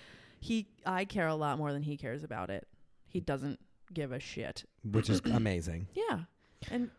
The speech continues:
Speaker 1: kind of as it should be, because
Speaker 2: Yeah.
Speaker 1: it's like, we're at an age at which, like,
Speaker 2: It's
Speaker 1: okay.
Speaker 2: kind, and it's also, like, kind of, like, none of his business.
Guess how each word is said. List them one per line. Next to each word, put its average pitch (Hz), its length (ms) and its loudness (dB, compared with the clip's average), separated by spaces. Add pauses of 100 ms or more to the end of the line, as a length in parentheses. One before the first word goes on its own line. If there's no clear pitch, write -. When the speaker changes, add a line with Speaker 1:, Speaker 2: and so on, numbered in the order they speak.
Speaker 1:
kind 330 180 0
of 320 80 2
as 254 140 2
it 240 80 0
should 247 180 2
be, 185 160 0
because 185 380 -4
Speaker 2:
Yeah. 113 220 8
Speaker 1:
it's 98 120 4
like, - 80 -12 (240)
we're 254 200 0
at 262 120 2
an 240 120 0
age 208 280 -2
at - 120 -2
which, - 420 -4
like, 208 360 -12
Speaker 2:
It's 175 120 12
Speaker 1:
okay. - 80 -4
Speaker 2:
kind, 214 180 10
and 180 140 8
it's 170 80 8
also, 196 160 10
like, 156 120 10
kind 165 120 10
of, 143 80 8
like, 135 100 8
none 120 220 8
of 107 60 6
his 104 100 6
business. 92 540 2